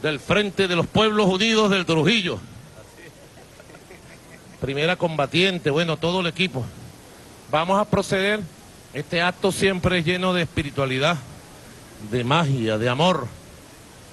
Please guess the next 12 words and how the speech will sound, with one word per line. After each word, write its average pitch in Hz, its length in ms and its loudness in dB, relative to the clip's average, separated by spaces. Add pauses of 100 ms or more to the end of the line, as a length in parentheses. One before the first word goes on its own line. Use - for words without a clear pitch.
(260)
Vamos 151 260 4
a 175 60 6
proceder 165 640 2 (1400)
transmitiendo 139 720 0
directo 170 600 2 (200)
por 170 220 0
Periscope 156 800 -2 (1400)
de 135 100 -2
Ernesto 151 500 -2
Villegas 175 460 2
y 160 60 0
por 127 280 0